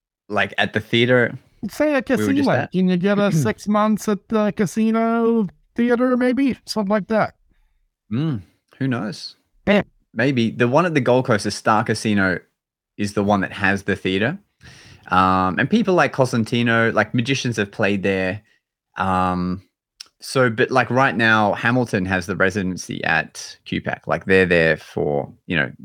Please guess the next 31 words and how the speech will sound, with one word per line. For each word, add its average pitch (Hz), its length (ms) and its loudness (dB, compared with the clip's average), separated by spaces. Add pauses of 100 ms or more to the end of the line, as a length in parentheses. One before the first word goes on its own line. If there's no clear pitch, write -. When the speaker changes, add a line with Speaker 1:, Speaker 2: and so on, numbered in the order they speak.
Speaker 1:
the 95 100 2
longest 92 540 2
run. 76 320 -2 (380)
Speaker 2:
Yeah. 139 320 0 (1160)
Speaker 1:
And 139 120 0
now 165 120 2
that 180 100 2
we've 151 100 0
done 170 180 2
those 147 160 2
shows, 160 520 -2 (520)
they 131 180 0
definitely 127 540 2
will 117 160 0
have 110 180 0
the 107 100 2
option 104 580 0
of, 101 320 0 (100)
like, 101 440 -2 (360)
offering 107 360 0
us 95 160 -4
a 107 60 -2
return 98 380 -2
season 120 580 -4 (240)
if - 140 -12
they 92 100 0
want 107 360 -2
or 92 120 -6
when 92 220 0
they 101 100 2
want, 101 460 -2